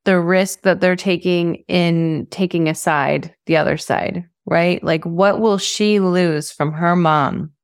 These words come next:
if she were to say, "I wanna go see my dad"? You know, what guilt trip, what things will she be told? What, I mean,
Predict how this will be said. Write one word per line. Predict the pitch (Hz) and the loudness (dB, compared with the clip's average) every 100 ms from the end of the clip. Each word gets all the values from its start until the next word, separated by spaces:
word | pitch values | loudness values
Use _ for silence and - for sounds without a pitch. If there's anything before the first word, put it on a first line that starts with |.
| _ _ _ _ _ _ - | _ _ _ _ _ _ -2
if | 175 | -2
she | - 208 190 | 0 0 2
were | 185 185 | 2 2
to | 185 | -4
say, | 175 170 151 147 147 151 _ _ _ _ _ | -2 0 2 2 0 -2 _ _ _ _ _
"I | 170 | -2
wanna | 226 277 214 | 2 2 2
go | 190 | 0
see | - | 0
my | 175 127 | 0 0
dad"? | 120 120 - - _ _ _ _ _ _ _ _ _ _ _ - | 0 -2 -4 -10 _ _ _ _ _ _ _ _ _ _ _ -4
You | 180 | 0
know, | 165 160 | 2 2
what | 165 165 190 208 - 180 | 0 2 2 2 0 -2
guilt | 180 190 - - _ | 2 2 0 -6 _
trip, | - 175 156 - _ | -6 0 0 -2 _
what | 165 165 175 180 - _ _ _ _ _ _ _ - | -6 0 2 0 -2 _ _ _ _ _ _ _ -2
things | 208 208 185 | 2 2 2
will | 175 | 0
she | 175 190 | 0 -2
be | 175 175 | -2 -2
told? | - 180 170 147 147 156 - - | -2 0 2 2 0 -4 -6 0
What, | 175 175 165 - - | 2 2 0 -4 -4
I | 185 | 0
mean, | 180 175 170 170 | 0 0 -2 -4